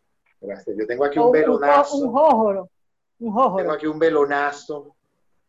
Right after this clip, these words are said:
Speaker 2: Vamos a
Speaker 1: Un
Speaker 2: prender un
Speaker 1: velonazo.
Speaker 2: incien-, un incienso, un incienso.
Speaker 1: Ay, no, no, yo no,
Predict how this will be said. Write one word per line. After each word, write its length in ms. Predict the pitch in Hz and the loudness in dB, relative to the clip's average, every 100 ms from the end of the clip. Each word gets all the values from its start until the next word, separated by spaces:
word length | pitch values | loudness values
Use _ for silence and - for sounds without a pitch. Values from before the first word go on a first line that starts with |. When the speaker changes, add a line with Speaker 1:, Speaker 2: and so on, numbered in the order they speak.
| _ _ _ _ _ _ | _ _ _ _ _ _
Speaker 2:
Vamos 200 | - 220 240 | -14 -6 -4
a 20 | |
Speaker 1:
Un 60 | |
Speaker 2:
prender 200 | 240 226 220 | 0 0 2
un 40 | |
Speaker 1:
velonazo. 240 | 247 240 240 | 2 2 2
Speaker 2:
incien-, 180 | 254 254 | 2 2
un 160 | 254 254 | 0 0
incienso, 720 | 302 311 330 262 254 214 185 - | 0 2 2 2 2 2 2 -8
un 120 | 277 | -6
incienso. 500 | 285 220 214 170 - 160 | -6 -4 -6 -6 -10 -2
Speaker 1:
Ay, 60 | |
no, 260 | 165 175 170 | 0 2 0
no, 260 | 156 151 | -2 -8
yo 140 | 135 | -10
no, 80 | 127 | -14